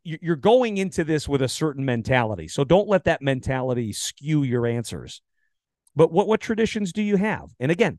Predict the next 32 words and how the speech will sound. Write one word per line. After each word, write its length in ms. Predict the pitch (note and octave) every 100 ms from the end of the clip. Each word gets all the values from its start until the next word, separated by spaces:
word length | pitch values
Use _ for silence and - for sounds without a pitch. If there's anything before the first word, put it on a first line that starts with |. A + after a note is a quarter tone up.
| _
like 200 | B2 B2
the 100 | D3+
examples 460 | C3 D3+ D#3+ E3+ D3+
that 60 |
we 100 | E3+
talked 280 | - E3 -
about, 280 | A#2 - - _ _ _ _ _ _ _ _ _ _
we 140 | A#2+
go 200 | A#2+ C#3+
on 100 | D#3
this 160 | D3+ -
vacation. 600 | E3+ - D#3 C#3+ - - _ _ _ _ _ _ _ _ _ _ _ _ _ _ -
We 540 | A2 A#2 A#2+ A#2+ A2+ - _ _ _ _ _ _ _ _ _ -
have 240 | C3+ C#3+
Friday 420 | - E3 E3+ E3
game 340 | D#3 D3+ D3 C#3
night. 380 | A2 C2+ - - _ _ _ _ _ _
Whatever 380 | E3 F3+ F#3+ G3+
it 80 | G#3
is, 160 | - _ -
write 160 | D#3+ G#3
down 200 | A3+ G#3+
your 100 | G3+
fifteen 580 | G3+ - F#3+ F3 C#3+ - _ -
traditions. 580 | E3 E3+ - F#2+ - _ _ _ _ _ _ _ _
I 140 | C3+ A3
bet 340 | C3+ F#3 F#3
you 180 | B2 A#2
there's 220 | B2+ C3
not 200 | D3+ D3+
more 180 | C#3+ C#3
than 180 | B2